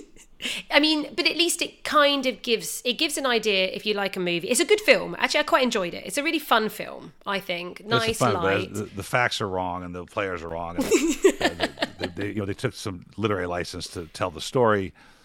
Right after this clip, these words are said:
Speaker 2: I had the producer on my show as well, uh, of the thing. Never,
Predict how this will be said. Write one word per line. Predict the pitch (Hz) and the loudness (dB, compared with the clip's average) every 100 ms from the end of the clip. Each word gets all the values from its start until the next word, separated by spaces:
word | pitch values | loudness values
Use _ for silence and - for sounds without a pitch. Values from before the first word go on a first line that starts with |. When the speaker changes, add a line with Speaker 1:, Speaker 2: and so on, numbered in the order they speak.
| - - | -18 -2
Speaker 2:
I | 110 | 0
had | 117 98 | 2 0
the | 87 | -2
producer | 101 107 - 104 | -2 -2 -2 -2
on | 85 | -2
my | 82 76 | -4 -8
show | - 90 | -6 -4
as | 82 87 | -4 2
well, | 110 107 98 - - - _ _ - | 4 6 4 -2 -16 -20 _ _ -12
uh, | |
of | 90 87 87 | -10 -8 -10
the | 73 | -8
thing. | 92 85 | -8 -6
Never, | 101 98 | -8 -8